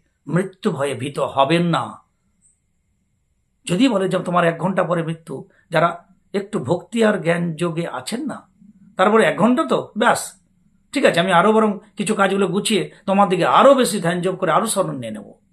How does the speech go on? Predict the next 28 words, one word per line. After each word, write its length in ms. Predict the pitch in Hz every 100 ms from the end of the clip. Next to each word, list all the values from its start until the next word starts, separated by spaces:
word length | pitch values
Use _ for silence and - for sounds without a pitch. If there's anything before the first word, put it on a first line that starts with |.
| _ _ _ _ _ _ _ _
আর 120 | 127
যারা 280 | 123 139 135 - -
জ্ঞান 320 | 135 147 208
এবং 280 | 226 208 190
ভক্তিযোগের 480 | 165 160 160 151 143
মধ্যে 180 | 127 120
থাকবেন 400 | - 165 190 165
না, 240 | 110 - _ _ _ _ _ _ _ _
তারাকে 240 | 185 185 196
যদি 160 | 196
বলা 180 | 196 196
যে 100 | 190
তুমি 160 | 190 185
দু 120 | 180
ঘন্টা 220 | 190 196
পরে 120 | 190
মারা 220 | 175 196 202
যাবে, 200 | 170 165 - _ -
সে 140 | 196
ভয়ে 280 | 156 170 196
দু 120 | 180
ঘন্টা 220 | 185 180
আগেই 260 | 135 151 196
হয়তো 400 | 175 175 127 - _ _
মারা 320 | 131 127 131 123
যেতে 400 | 110 120 - 123
পারে। 380 | - - - _
অর্থাৎ 300 | 160 170